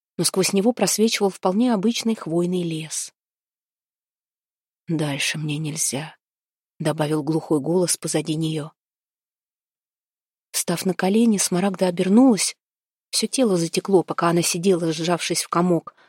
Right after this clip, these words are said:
Лучше не думать, где. Позади нее стоял на песке обнаженный юноша с черновато-бурой кожей, длинными черными волосами, прилипшими к мокрому телу, с сизыми щелями глаз.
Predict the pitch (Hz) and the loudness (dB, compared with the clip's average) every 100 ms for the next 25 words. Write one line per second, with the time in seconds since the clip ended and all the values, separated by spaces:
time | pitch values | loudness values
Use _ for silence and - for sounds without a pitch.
0 | _ _ - 160 - 175 180 170 175 170 | _ _ -4 -2 2 2 2 2 0 0
1 | 175 165 151 - _ _ _ _ _ _ | 0 0 -2 -4 _ _ _ _ _ _
2 | _ _ 170 170 185 269 247 220 - 202 | _ _ 0 2 6 8 8 4 2 4
3 | 262 208 - - - 233 190 170 160 208 | 4 4 2 -2 0 0 0 0 2 2
4 | 180 165 190 196 - - - - 160 165 | 2 2 2 2 -2 -6 -4 -2 0 2
5 | 160 151 147 151 147 214 233 190 - _ | 2 0 -4 -4 0 4 4 2 -2 _
6 | _ _ - 170 254 214 170 - 156 151 | _ _ -4 4 6 6 4 0 0 0
7 | 143 143 151 147 - 214 220 196 - 175 | -2 0 -2 0 0 0 0 -4 2 4
8 | 175 - 185 170 - 160 - 160 160 - | 4 0 -2 -2 -2 -2 -2 -4 -4 -4
9 | 160 147 - _ _ _ _ - - 220 | -4 -4 -10 _ _ _ _ -8 -2 0
10 | 208 190 185 - - 165 165 165 170 135 | 2 0 0 0 0 0 0 -4 -4 -6
11 | 131 - | -8 -14